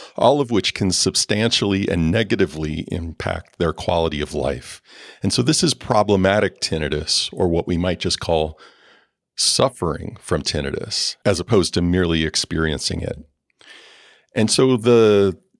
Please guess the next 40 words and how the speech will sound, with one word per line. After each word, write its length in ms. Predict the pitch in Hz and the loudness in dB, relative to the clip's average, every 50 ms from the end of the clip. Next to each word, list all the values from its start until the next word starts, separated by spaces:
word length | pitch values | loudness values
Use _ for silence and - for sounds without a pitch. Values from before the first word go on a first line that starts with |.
| _ _ | _ _
Journal 300 | - 131 139 143 147 139 | 0 2 4 4 4 4
of 80 | 131 113 | 2 2
the 80 | 120 117 | 4 4
American 500 | 113 117 113 113 110 - 110 101 101 101 | 4 4 4 4 2 2 0 2 2 2
Medical 360 | 117 123 110 113 - 117 104 | 2 2 0 0 0 2 2
Association 720 | 95 - - 107 101 - - 104 101 101 - - 98 90 | 2 2 2 0 0 2 2 2 2 2 2 0 0 0
study, 640 | - - - 101 95 90 90 87 87 87 92 101 _ _ - - - - - - _ _ _ _ _ _ | -2 0 2 2 2 4 2 0 0 -2 -4 -6 _ _ -20 -20 -20 -20 -20 -20 _ _ _ _ _ _
uh, 380 | - 90 87 85 80 82 - - - - _ _ | -2 0 0 2 0 0 -2 -6 -8 -10 _ _
it 160 | 127 123 - | -4 -4 0
puts 280 | - 185 - - - - | 0 0 2 2 -2 -2
the 200 | - - 135 135 | 2 2 2 4
number 400 | 131 127 123 123 117 117 113 113 | 6 4 4 6 6 6 6 6
at 180 | 107 92 - | 4 4 2
perhaps 440 | - 120 113 123 110 104 - - - | -4 -2 0 0 0 0 0 -2 -2
two 260 | - - - 156 147 | -2 -2 0 0 0
percent 400 | 127 135 123 - - 127 110 104 | 0 0 0 2 2 2 2 2
of 60 | 87 | 2
the 80 | - 87 | 0 -2
population 1040 | - - 90 82 - - 87 80 82 80 80 80 - - 78 73 71 69 71 71 - _ _ _ _ _ _ _ | -2 0 -2 -2 -2 -2 -2 0 0 0 0 0 -2 -4 -4 -6 -8 -8 -10 -14 -20 _ _ _ _ _ _ _
that 200 | _ 87 78 - | _ -4 -4 0
suffers 680 | - - - - 90 - - 90 82 82 78 - - - - - | 0 0 0 0 -2 0 0 -2 0 0 0 -2 -4 -4 -6 -4
in 160 | - 90 82 | -2 -2 0
this 260 | 80 80 80 - - | 0 0 -2 -2 -2
way, 460 | - 82 80 76 73 - - - 80 - | 0 -2 0 0 -2 -6 -8 -8 -10 -8
at 140 | - - - | -8 -8 -6
least 400 | - 85 80 78 - - - - _ _ _ _ _ | -6 -6 -4 -4 -4 -6 -6 -16 _ _ _ _ _
for 120 | - 87 | -6 -4
some 300 | - - - 104 101 95 | -2 0 0 0 0 0
period 360 | 87 - 92 85 82 76 69 - | -2 -2 -2 -2 -2 -2 -4 -6
of 120 | 71 - | -8 -10
time. 480 | - - - - - - - 110 107 - _ _ _ _ _ _ _ _ _ _ _ _ - - - - - - - _ _ _ _ _ _ _ _ _ _ _ | -10 -8 -6 -8 -8 -8 -10 -14 -14 -16 _ _ _ _ _ _ _ _ _ _ _ _ -20 -20 -20 -20 -20 -20 -20 _ _ _ _ _ _ _ _ _ _ _
Here's 260 | _ - 151 208 202 190 | _ 0 0 0 2 2
what 100 | 202 202 | 2 2
I 40 | |
want 160 | 180 175 165 151 | 4 2 2 2
to 60 | - | 2
say 180 | - 139 135 | 4 4 4
at 100 | 135 127 | 4 4
the 100 | - - | 2 -2
outset. 480 | - 98 98 - - - - - 60 | 0 0 0 0 0 -2 0 -2 -2